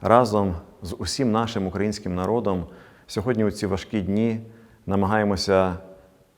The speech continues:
стояти на сторожі захисту нашої батьківщини і кожен у міру своїх сил робити той внесок,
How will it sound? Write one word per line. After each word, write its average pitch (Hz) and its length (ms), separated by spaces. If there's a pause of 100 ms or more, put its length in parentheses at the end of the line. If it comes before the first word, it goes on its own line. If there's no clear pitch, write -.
(800)
стояти 104 840 (340)
на 95 300
сторожі 101 640
захисту 98 720 (440)
нашої 92 720 (380)
батьківщини 101 880 (380)
і 98 200
кожен 120 360
у - 20
міру 110 220
своїх 95 300
сил 127 240
робити 98 380
той 135 240
внесок, 107 460